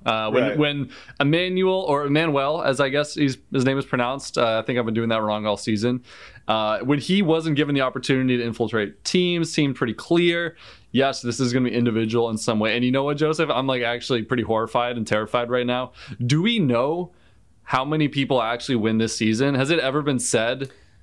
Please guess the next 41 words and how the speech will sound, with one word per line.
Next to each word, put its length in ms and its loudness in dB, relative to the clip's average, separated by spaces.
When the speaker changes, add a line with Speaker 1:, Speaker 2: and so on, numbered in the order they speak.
Speaker 1:
that 140 2
Speaker 2:
No, 0 -
Speaker 1:
a 60 4
Speaker 2:
I 240 6
don't 80 4
Speaker 1:
man 180 2
Speaker 2:
think 180 0
Speaker 1:
and 140 0
a 40 0
Speaker 2:
<laughs> 120 2
Speaker 1:
woman 300 0
are 180 2
Speaker 2:
I, 120 12
Speaker 1:
going 100 6
to 60 2
win? 140 6
Speaker 2:
yeah, 400 10
I've 160 10
been 120 2
thinking 240 2
about 260 4
that 120 8
Speaker 1:
You 40 6
know 140 2
what 160 2
Speaker 2:
too. 300 4
Speaker 1:
I'm 40 -16
scared 280 2
of, 80 0
Speaker 2:
Especially, 480 8
Speaker 1:
right? 180 -8
Speaker 2:
oh 260 10
yes, 400 6
the, 640 -2
the 280 -6
classic 580 2
Vendettas, 1040 4
uh, 240 4
one 300 -2
person 800 -4
winner 520 0